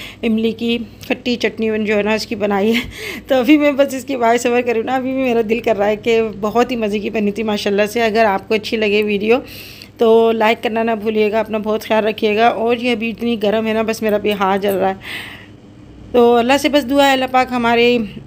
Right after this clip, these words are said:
जो भी हमारी टूटी फूटी इबादतें हैं, जो भी हमारे, अ, हम अच्छा कुछ अमल करने की कोशिश करें, अल्लाह पाक उनको कबूल फरमाए, आमीन सुम्मा आमीन। तो यहाँ पर जी माशाल्लाह हमारा, अ,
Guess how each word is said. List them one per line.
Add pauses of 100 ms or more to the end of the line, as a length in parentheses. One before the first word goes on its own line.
(180)
जो
भी
हमारी
टूटी
फूटी
इबादतें
हैं,
जो
भी
हमारे, (520)
अ,
हम
अच्छा (300)
कुछ
अमल
करने
की
कोशिश
करें,
अल्लाह
पाक
उनको
कबूल
फरमाए, (260)
आमीन
सुम्मा
आमीन। (400)
तो
यहाँ
पर (420)
जी
माशाल्लाह
हमारा,
अ,